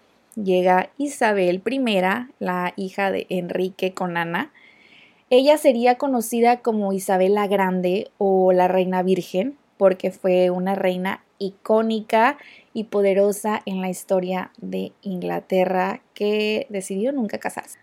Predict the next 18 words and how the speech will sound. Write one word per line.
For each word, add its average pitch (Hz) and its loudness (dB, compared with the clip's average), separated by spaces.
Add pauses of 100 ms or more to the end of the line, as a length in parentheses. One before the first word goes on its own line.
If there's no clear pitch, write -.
Su - 6
reinado 285 6
abarcó 220 4
desde 220 2
mil 202 0
quinientos 208 -4
cincuenta 185 -2
y 196 2
ocho 208 -2
y 214 -2
hasta 196 -4
mil 240 -2
seis-, 247 -2 (160)
mil 247 -2
seiscientos 220 -2
tres, 190 0 (480)
y 254 -2
fue 254 2